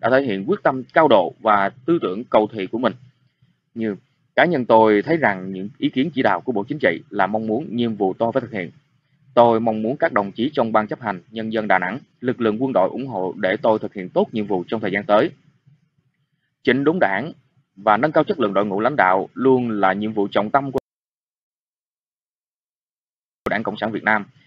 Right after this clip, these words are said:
Công tác này được chú trọng thực hiện trong nhiều năm qua. Mặc dù vậy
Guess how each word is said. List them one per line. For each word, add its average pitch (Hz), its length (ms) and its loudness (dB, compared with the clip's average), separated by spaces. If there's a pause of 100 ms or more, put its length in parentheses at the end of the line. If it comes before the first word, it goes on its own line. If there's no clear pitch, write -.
(160)
Công 123 140 4
tác 180 160 0
này 101 160 -4
được 95 160 -6
chú 208 160 -6
trọng 101 300 0 (220)
thực 117 160 -6
hiện 101 260 -6
trong 117 180 -4
nhiều 104 120 -4
năm 101 140 -4
qua. 110 240 4 (420)
Mặc 131 180 -2
dù 123 120 -2
vậy 101 280 0